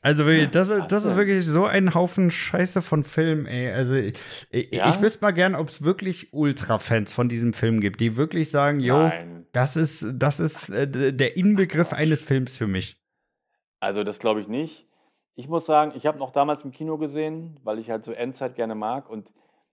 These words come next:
Speaker 2: ich fand ihn auch nicht gut, aber ich fand es auch nicht so scheiße, wie er vorher halt so beschrieben worden ist.
Speaker 1: Mhm.
Speaker 2: Ich fand ihn so okay, aber es war halt natürlich ein Riesenflop, weil er halt für damalige Verhältnisse sau, sau, sau, sau teuer war. Aber dafür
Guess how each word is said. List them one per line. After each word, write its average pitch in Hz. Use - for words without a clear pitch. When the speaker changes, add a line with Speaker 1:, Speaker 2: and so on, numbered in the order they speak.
Speaker 2:
ich -
fand 117
ihn 127
auch 117
nicht 123
gut, 170
aber 98
ich 95
fand 110
es 117
auch 120
nicht 107
so 104
scheiße, 123
wie 117
er 113
vorher 113
halt 107
so 113
beschrieben 110
worden 95
ist. 107
Speaker 1:
Mhm. 101
Speaker 2:
Ich -
fand 120
ihn 123
so 117
okay, 123
aber 104
es 101
war 113
halt 120
natürlich 120
ein 110
Riesenflop, 120
weil 110
er 104
halt 107
für 104
damalige 113
Verhältnisse 110
sau, 107
sau, 113
sau, 107
sau 107
teuer 104
war. 98
Aber 127
dafür 113